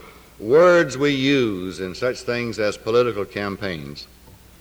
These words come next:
and the decisions that ha-, that have to be made by those holding responsibility in the real world. Any new administration, whatever it is along the way,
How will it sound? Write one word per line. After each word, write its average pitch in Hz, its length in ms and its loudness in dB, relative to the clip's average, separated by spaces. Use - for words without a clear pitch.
and 117 160 -2
the 123 60 2
decisions 143 680 2
that 123 160 2
ha-, 117 240 -4
that 101 120 -2
have 135 200 -2
to 127 80 -8
be 120 160 0
made 98 360 0
by 95 200 0
those 135 340 2
holding 123 400 0
responsibility 98 960 -2
in 107 400 -6
the 92 100 -2
real 101 300 0
world. 85 460 -2
Any 190 200 2
new 160 280 4
administration, 113 800 0
whatever 151 340 4
it 131 80 4
is 90 240 2
along 101 260 -4
the 113 80 -4
way, 92 320 -2